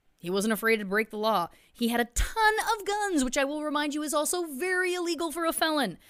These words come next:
So it is possible to me that he was, you know, was he getting these, how was he getting these illegal guns? It could be that he was mixed up with some bad people,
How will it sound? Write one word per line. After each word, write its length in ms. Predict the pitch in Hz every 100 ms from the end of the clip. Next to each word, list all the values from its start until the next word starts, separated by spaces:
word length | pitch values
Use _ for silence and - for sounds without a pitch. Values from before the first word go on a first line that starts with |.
| - - -
So 400 | - 311 302 -
it 100 | -
is 200 | 330 330
possible 420 | - 294 302 285 302
to 100 | 277
me 160 | 285
that 160 | 254 -
he 180 | - 254
was, 260 | 254 220 -
you 100 | 233
know, 220 | 202 226 226
was 120 | 175
he 80 | 180
getting 180 | 208
these, 220 | 214 202 190
how 220 | - 233
was 100 | 262
he 60 | 240
getting 180 | 262
these 160 | 262 254
illegal 360 | 262 269 247 262
guns? 380 | 269 269 262 -
It 140 | 196
could 160 | - 226
be 100 | 240
that 80 | 226
he 60 |
was 160 | 226 202
mixed 240 | 220 -
up 100 | 226
with 100 | 220
some 140 | - 190
bad 240 | 170 160
people, 420 | - 277 277 269